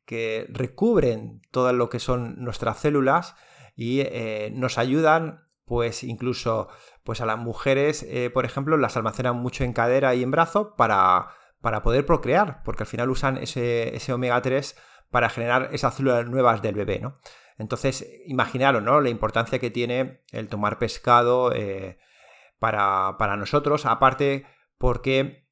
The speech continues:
tenemos que pensar que era mucho más fácil recolectar en un río, que podías poner unas piedras y cazar algún pez, que irte a coger un león.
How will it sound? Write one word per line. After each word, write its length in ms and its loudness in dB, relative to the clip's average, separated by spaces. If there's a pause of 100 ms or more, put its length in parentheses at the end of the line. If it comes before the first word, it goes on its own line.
(100)
tenemos 240 -4
que 100 -4
pensar 480 0
que 480 -2
era 180 0
mucho 220 -4
más 180 0
fácil 360 0
recolectar 600 -2
en 100 -2
un 140 -4
río, 580 0 (560)
que 100 -12
podías 220 -2
poner 140 4
unas 240 0
piedras 640 2
y 220 -8
cazar 280 -2
algún 260 -2
pez, 380 -2 (360)
que 120 -2
irte 260 2
a 160 6
coger 280 -2
un 80 -2
león. 320 -4